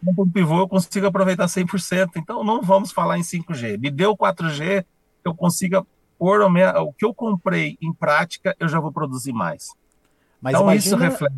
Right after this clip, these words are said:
Speaker 2: imagina o
Speaker 1: né?
Speaker 2: potencial de uma conectividade numa propriedade rural, Gustavo.
Speaker 1: Nossa, é monstruoso. Nós estamos conversando com empresas de telecomunicação, fazendo parcerias com empresas de telecomunicação pra suprir essa carência. Como é que um país que é tão importante na produção de alimento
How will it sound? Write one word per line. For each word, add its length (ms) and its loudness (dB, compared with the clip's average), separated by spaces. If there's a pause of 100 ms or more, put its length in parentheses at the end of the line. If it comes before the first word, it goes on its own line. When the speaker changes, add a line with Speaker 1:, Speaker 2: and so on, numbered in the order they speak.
Speaker 2:
imagina 420 0
o 40 -2
Speaker 1:
né? 40 -16
Speaker 2:
potencial 640 2
de 60 -6
uma 120 -4
conectividade 840 -4
numa 160 -6
propriedade 580 -4
rural, 380 -6
Gustavo. 340 -20 (600)
Speaker 1:
Nossa, 600 2
é 20 2
monstruoso. 800 0
Nós 100 -4
estamos 220 -4
conversando 560 -2
com 100 -8
empresas 380 -6
de 120 -12
telecomunicação, 840 -2
fazendo 340 -4
parcerias 880 -4
com 120 -4
empresas 260 -6
de 60 -12
telecomunicação 800 -4
pra 160 -6
suprir 640 -2
essa 240 -6
carência. 480 -6
Como 220 -2
é 80 2
que 80 -6
um 100 2
país 380 0
que 100 -8
é 60 -6
tão 260 -4
importante 460 -4
na 100 -6
produção 400 -6
de 80 -6
alimento 640 -4